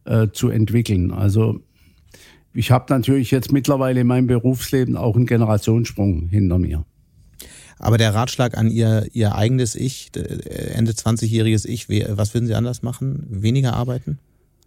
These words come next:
Speaker 1: Ja gut, ich habe ja bei der Arbeit auch Spaß gehabt. Man muss sehen, ich meine, viele Stunden, die man hier eingebracht hat, äh, äh, haben dann mir auch den beruflichen Erfolg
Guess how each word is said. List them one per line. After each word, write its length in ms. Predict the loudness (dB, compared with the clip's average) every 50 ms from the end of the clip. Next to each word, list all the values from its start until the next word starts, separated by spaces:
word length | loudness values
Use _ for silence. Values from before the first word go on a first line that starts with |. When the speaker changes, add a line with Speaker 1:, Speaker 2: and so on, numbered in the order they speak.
| _ _ _ _ _ _ _ _ _ _ _ _ _ _ _ _ _ _ _ _ _ _ _ _ _ _ _ _ _ _ _ _ _ _ -6
Speaker 1:
Ja 80 | -4
gut, 220 | 0 2 2 2 4
ich 100 | 4 2
habe 200 | 2 2 4 2
ja 60 | 2
bei 120 | 2 2
der 120 | 2 2 0
Arbeit 300 | 0 0 0 0 0 0
auch 140 | -2 -4 -4
Spaß 340 | -6 -8 -8 -8 -10 -10
gehabt. 260 | -10 -10 -10 -10 -8 -4
Man 140 | -2 -2 0
muss 200 | 0 0 0 0
sehen, 240 | 0 0 2 0 0
ich 160 | -2 -2 -2
meine, 300 | 0 2 2 2 0 -2 -4 -4 -2 -2 -2 -2 -4 -8
viele 280 | -2 0 2 2 2 2
Stunden, 480 | 0 0 0 0 0 0 0 0 -2
die 140 | 0 0 0
man 320 | 0 2 2 2 2 2 2
hier 260 | 2 2 2 0 0
eingebracht 640 | 0 0 2 2 0 0 0 -2 -2 -2 -2 -2
hat, 320 | 0 0 0 -2 -4 -4 -2
äh, 360 | 0 0 2 2 2 2 0
äh, 920 | 0 -2 -6 -10 -18 -20 -20 -20 -20 _ _ _ _ -8 -4 -2 -2 -2 -4 -8 -14 -20 -20 -18 -10
haben 300 | -4 -2 0 2 2 2
dann 340 | 2 2 2 2 2 2 2
mir 200 | 2 2 0 0
auch 220 | 0 -2 -4 -4 -2
den 240 | -2 0 0 0
beruflichen 540 | 0 0 -2 -2 -2 -2 -2 0 0 0 0
Erfolg 440 | 0 -2 -2 -2 0 0 0 0 -2